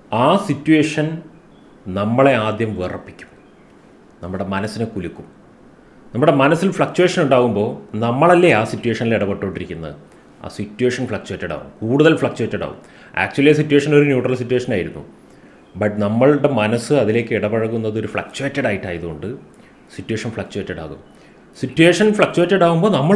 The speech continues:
കൂടുതൽ ഫ്ലക്ച്വേറ്റഡ് ആവും. ഇത് അങ്ങോട്ടും ഇങ്ങോട്ടും cause and effect വർക്ക് ചെയ്യുന്ന ഒരു സാധനമാണ്. നമ്മൾ നമ്മുടെ സാഹചര്യത്തിനെ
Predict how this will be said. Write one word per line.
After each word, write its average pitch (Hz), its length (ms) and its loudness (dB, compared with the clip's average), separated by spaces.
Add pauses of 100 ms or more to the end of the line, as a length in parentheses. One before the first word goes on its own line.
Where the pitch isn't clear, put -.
കൂടുതൽ 202 320 6
ഫ്ലക്ച്വേറ്റഡ് 85 440 -6
ആവും. 69 100 -14 (100)
ഇത് 143 100 -4 (320)
അങ്ങോട്ടും 208 380 2
ഇങ്ങോട്ടും 156 320 2
cause 120 220 2
and 117 100 -4
effect 117 300 -6
വർക്ക് 104 160 -4
ചെയ്യുന്ന 95 240 -6
ഒരു - 100 -12
സാധനമാണ്. 73 420 -10 (480)
നമ്മൾ 123 260 2
നമ്മുടെ 120 280 2
സാഹചര്യത്തിനെ 135 680 0